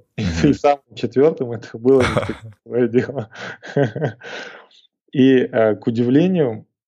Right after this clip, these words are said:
Speaker 1: а, когда вышли результаты, м, я поступил на информационные системы. То есть
Speaker 2: Мгм.
Speaker 1: первое, то, что, куда я поступил, это была информационная система, фит.
Speaker 2: Так.
Speaker 1: Потом, получается, через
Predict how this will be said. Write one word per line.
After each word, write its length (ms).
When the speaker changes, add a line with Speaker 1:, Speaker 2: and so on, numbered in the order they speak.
Speaker 1:
а, 300
когда 400
вышли 380
результаты, 800
м, 320
я 200
поступил 480
на 80
информационные 600
системы. 480
То 80
есть 160
Speaker 2:
Мгм. 80
Speaker 1:
первое, 220
то, 100
что, 180
куда 200
я 60
поступил, 440
это 160
была 220
информационная 600
система, 520
фит. 340
Speaker 2:
Так. 280
Speaker 1:
Потом, 360
получается, 960
через 560